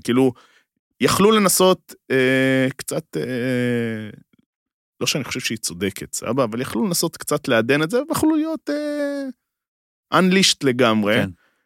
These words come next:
Speaker 1: וכאילו, היה שם דברים שלא נגעו שם מספיק, ניסו לייצר שם כאילו אינטימיות בין הדס וירון, כי היא כזה בנישואים פתוחים, והיא בהיריון, והיא עדיין מחפשת, אה, כאילו, יחסים פתוחים, אה, משהו לא ברור, כן? וכאילו, יכלו לייצר פה איזשהו אינטימיות, אבל, אה,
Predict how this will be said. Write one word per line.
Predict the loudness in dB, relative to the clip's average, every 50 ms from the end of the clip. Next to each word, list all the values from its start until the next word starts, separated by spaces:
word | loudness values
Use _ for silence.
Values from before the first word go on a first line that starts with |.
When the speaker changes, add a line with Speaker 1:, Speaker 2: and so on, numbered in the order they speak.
| _ _ _ _ -12 -6
Speaker 1:
וכאילו, | -4 0 2 4 6 6
היה | 6 6
שם | 6 4 4 2
דברים | 2 2 4 4 4 4
שלא | 4 4 4 4 4
נגעו | 2 2 2 2 2
שם | 4 4 2
מספיק, | 2 2 2 2 0 0 0
ניסו | 0 0 2 2 4
לייצר | 4 4 4 2 2 2
שם | 2 2 0
כאילו | 0 0 0 2
אינטימיות | 2 0 2 2 2 2 2 2 2
בין | 2 2 2
הדס | 4 2 2 2 2 0 2
וירון, | 2 4 4 4 4 4 2 2 2 2 2 0 -2 -4 -6 _ _ _ _ _ _ _ _ _ _ _ _ _ -6
כי | 0 2
היא | 2 2 2
כזה | 2 0 2 2 2
בנישואים | 2 2 0 2 2 2 2 2
פתוחים, | 0 0 -2 -2 2 2 2 2 2
והיא | 0 2
בהיריון, | 2 2 2 4 4 4 4 4 4 4
והיא | 2 2
עדיין | 2 2 2
מחפשת, | 0 0 -2 0 0 0 0 0 -2 -2 0
אה, | 0 2 2 2 0 0 -2 -4
כאילו, | -4 -6 -4
יחסים | -4 -2 0 0 0 0
פתוחים, | -2 -4 -6 -4 0 0 0 0 0 -4 -8 -14 -20 _ _ _ _ _ -12 -10
אה, | -10 -10 -10 -14 -14
משהו | -10 -10 -8 -8 -8 -8
לא | -8
ברור, | -6 -6 -6 -6 -6 -10 -12 -14 _
כן? | -6 -6 -4 -6 -8 _ _ _ _ _ _ _ _ _ _ _ _ _ -12 -8
וכאילו, | -6 -2 2 4 4 6
יכלו | 6 6 6 6
לייצר | 6 6 4 4 2 2 2
פה | 4 4 4
איזשהו | 4 4 4 4 4 4 4
אינטימיות, | 2 2 0 0 0 2 2 2 0 0 -4
אבל, | -4 -2 0 2 2 4 4
אה, | 4 4 4 4 4 2 2 0